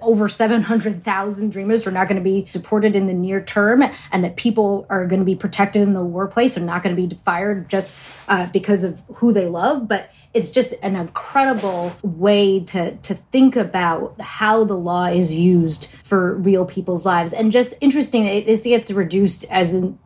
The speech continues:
all things in Washington, as, like, a way that the Roberts court tries to slap down Trump. And Roberts somehow has his finger on the pulse of America, and he decides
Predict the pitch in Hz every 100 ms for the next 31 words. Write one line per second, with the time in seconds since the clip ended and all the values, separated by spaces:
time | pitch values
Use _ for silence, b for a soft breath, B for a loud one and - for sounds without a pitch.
0 | - 202 208 208 185 180 170 175 175 180
1 | 165 165 165 170 165 - B B B -
2 | 190 202 196 180 180 - - 180 175 208
3 | 202 185 - - - - - 220 170 -
4 | - - 208 185 185 185 - 196 185 -
5 | 196 180 165 - - 202 170 165 170 185
6 | - 196 214 208 185 - 196 190 180 190
7 | 190 185 175 - - 254 240 214 202 185
8 | 220 190 202 180 190 180 175 165 160 185
9 | 180 190 175 175 -